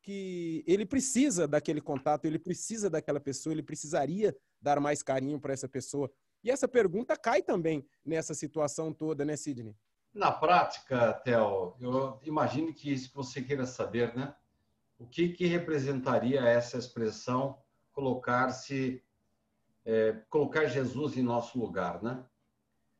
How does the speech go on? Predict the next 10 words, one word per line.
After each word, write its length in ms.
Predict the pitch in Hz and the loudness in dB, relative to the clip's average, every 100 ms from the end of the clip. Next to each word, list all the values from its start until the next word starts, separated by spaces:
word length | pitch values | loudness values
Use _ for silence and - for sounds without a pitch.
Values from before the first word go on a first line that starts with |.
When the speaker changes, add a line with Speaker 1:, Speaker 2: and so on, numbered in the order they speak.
| _ _ _ _ _ _ _ _ - | _ _ _ _ _ _ _ _ 0
Speaker 2:
No 160 | 180 | 4
mundo 280 | 185 247 262 | 8 8 8
inteiro, 680 | 185 117 151 190 196 127 117 | 4 2 4 4 4 2 2
nesse 340 | 123 143 - | 0 -2 -6
instante, 540 | 107 - 147 190 190 95 | -14 2 4 4 0 -10
Theo, 340 | - 95 82 - _ _ _ _ _ _ - | -4 -2 -4 -10 _ _ _ _ _ _ -6
há 160 | 117 147 | -2 0
pessoas 520 | 196 185 - 175 156 | -2 -4 -4 -4 -2
em 60 | 180 | -4
hospitais, 1300 | 180 202 190 143 147 131 - - - - - - | -6 -8 0 4 4 2 -4 -14 -20 -20 -20 -20